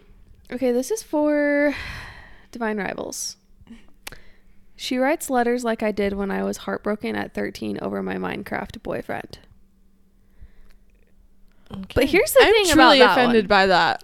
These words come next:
Speaker 1: I'm offended by that too, because either you were writing some very eloquent,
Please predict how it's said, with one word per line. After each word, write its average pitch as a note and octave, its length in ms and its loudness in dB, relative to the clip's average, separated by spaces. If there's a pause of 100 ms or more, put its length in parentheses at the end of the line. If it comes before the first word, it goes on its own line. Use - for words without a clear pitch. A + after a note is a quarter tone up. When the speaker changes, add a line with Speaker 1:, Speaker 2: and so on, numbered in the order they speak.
(160)
Speaker 1:
I'm D#4+ 180 2
offended G#4+ 360 2
by D#4+ 120 6
that C4 200 2
too, A#3 300 4
because B3 600 0 (680)
either C#4 680 4 (1200)
you A#3+ 200 0
were A4+ 160 6
writing C#4 340 2
some B3 300 -6
very D4 720 0
eloquent, B3+ 720 0